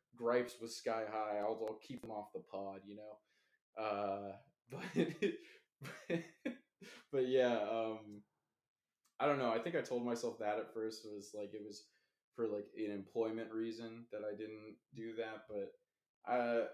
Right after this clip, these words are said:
I, I do like having, uh, that degree of separation between, um, me as the person I am and, uh, and, like,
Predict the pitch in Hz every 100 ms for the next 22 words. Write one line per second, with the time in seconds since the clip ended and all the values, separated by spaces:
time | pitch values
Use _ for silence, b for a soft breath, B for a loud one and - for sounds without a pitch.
0 | - 131 143 123 151 143 151 135 127 123
1 | - _ _ 104 107 107 107 107 104 -
2 | 98 101 98 - - _ _ 110 107 101
3 | 98 98 98 101 104 101 - _ _ -
4 | - 104 101 101 92 95 95 107 107 101
5 | 90 - 101 98 98 95 - _ _ _
6 | _ _ _ _ - _ _ - 95 90
7 | 87 87 87 87 87 92 _ _ _ 131
8 | - - 98 101 104 107 107 107 135 _
9 | _ _ _ _ _ _ _ _ - 101
10 | 101 - 104 101 110 101 101 101 101 104
11 | 104 110 92 95 95 95 95 92 92 92
12 | 92 90 87 _ 90 98 92